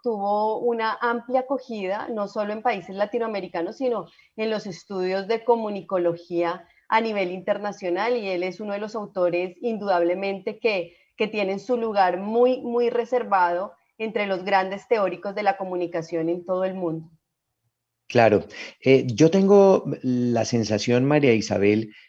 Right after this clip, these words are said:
Speaker 2: por lo que comenta María Cristina y por, eh, digamos, ese, ese, ese válido, eh, entorno que rodeó, eh, la formación y, y, y las aspiraciones de Jesús Martín Barbero,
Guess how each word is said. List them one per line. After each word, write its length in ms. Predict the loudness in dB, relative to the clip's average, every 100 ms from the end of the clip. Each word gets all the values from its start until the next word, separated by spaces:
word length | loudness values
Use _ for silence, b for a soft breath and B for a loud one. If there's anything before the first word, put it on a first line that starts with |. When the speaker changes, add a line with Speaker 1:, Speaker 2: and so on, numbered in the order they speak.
| B
Speaker 2:
por 140 | -4 0
lo 100 | 0
que 140 | -2
comenta 500 | -2 2 2 2 0
María 260 | -4 -4 -6
Cristina 540 | -8 -8 -2 2 4
y 100 | 2
por, 300 | 0 0 2
eh, 260 | 0 -2 -4 0
digamos, 420 | 2 2 2 2
ese, 280 | 4 2 2
ese, 320 | -2 2 0 0
ese 280 | 0 4
válido, 800 | 6 6 6 6 6 4 4 0 _ b b _
eh, 300 | -14 -4 2
entorno 760 | 4 4 4 6 6 6 2 4
que 120 | 2
rodeó, 720 | 6 8 8 8 8 6 4 b b b -6
eh, 500 | 0 2 2 2 0
la 120 | 0
formación 800 | 0 -2 -2 -4 -2 2 2 2
y, 60 | 0
y, 580 | -4 -6 -6 -4 -2 -2 0
y 40 |
las 220 | 2 2 0
aspiraciones 640 | 0 2 2 2 2 4
de 100 | 2
Jesús 360 | 0 -2 -2 -2
Martín 360 | -4 0 4
Barbero, 400 | 6 6 6 6